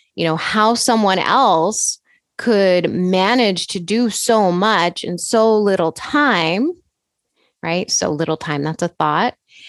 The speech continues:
And achieve what they want to achieve, even when they have all these obstacles,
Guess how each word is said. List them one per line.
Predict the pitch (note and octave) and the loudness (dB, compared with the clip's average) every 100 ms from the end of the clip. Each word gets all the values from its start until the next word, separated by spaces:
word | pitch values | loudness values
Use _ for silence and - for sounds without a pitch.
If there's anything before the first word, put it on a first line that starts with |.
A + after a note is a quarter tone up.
| - - - | -20 -20 -4
And | C4+ D4+ C#4 A3+ A#3+ D4 E4+ _ _ _ _ - | 2 4 4 4 2 0 -2 _ _ _ _ -4
achieve | G3+ - C#4+ D4 D#4 G#3+ | -2 -2 0 2 2 2
what | G#3+ G3+ - | 2 2 2
they | G3+ F#3 | 0 0
want | F3+ G3+ B3 - | 0 0 -2 -4
to | - A3+ | -6 -4
achieve, | G3+ - C4+ C4 F#3+ - | -4 -4 0 0 0 -4
even | B3 C#4 C#4 C4+ A#3 G#3+ | 0 2 4 4 4 4
when | A3+ D4 C4 F#3+ G3+ | 4 4 4 2 0
they | G3+ | 0
have | G3 G#3 F#3 | -2 -2 0
all | G3 G#3+ | 2 2
these | A3 G3+ - | 0 -2 0
obstacles, | F#3+ G3 - A3 F#3 D#3+ F#3 D4+ - - | 0 -2 -6 -6 -2 0 0 -2 -4 -8